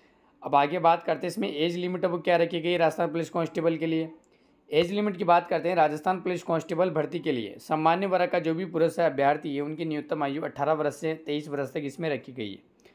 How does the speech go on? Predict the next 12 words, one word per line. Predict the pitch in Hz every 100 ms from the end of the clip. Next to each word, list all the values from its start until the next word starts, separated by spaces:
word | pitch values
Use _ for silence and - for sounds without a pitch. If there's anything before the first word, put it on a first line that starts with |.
| _ _ _ 165
देखो, | 180
अठारह | 202 165 170 196
वर्ष | 196 170
से |
तेईस | 190 165 175
वर्ष | 175 170 175
इसमें | 175 180 185
आयु | 143 156
सीमा | 170 170 165
रखी | 160 165
गई | 165 170
है, | 170 175